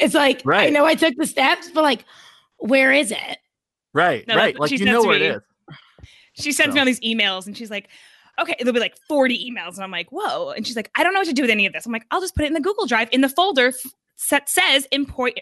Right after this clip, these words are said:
Speaker 3: important lawyer documents." And she's like,
Speaker 2: <laughs>
Speaker 3: "That's great." <laughs> I'm like, she called for this too, and she was like, "Um, the class that Danielle sent you today, can, w-, can you save it somewhere?" I'm like, "Yeah, I already put it into specialty classes folder on the drive." Like, <laughs>
Speaker 2: Yeah,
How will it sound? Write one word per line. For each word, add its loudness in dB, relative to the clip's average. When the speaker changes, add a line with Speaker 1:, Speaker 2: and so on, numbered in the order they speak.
Speaker 3:
important -8
lawyer -4
documents." -2
And -8
she's -4
like, -4
Speaker 2:
<laughs> -12
Speaker 3:
"That's -2
great." 2
<laughs> -
I'm 0
like, 2
she -4
called 2
for -2
this -2
too, -2
and 0
she -4
was -2
like, 0
"Um, 4
the 0
class -2
that -8
Danielle -6
sent -10
you -8
today, -6
can, -10
w-, -8
can -4
you 0
save 0
it -4
somewhere?" -4
I'm -2
like, -8
"Yeah, -8
I 2
already -2
put -2
it 2
into -4
specialty -8
classes -10
folder -14
on -10
the -8
drive." 0
Like, 0
<laughs> -2
Speaker 2:
Yeah, 2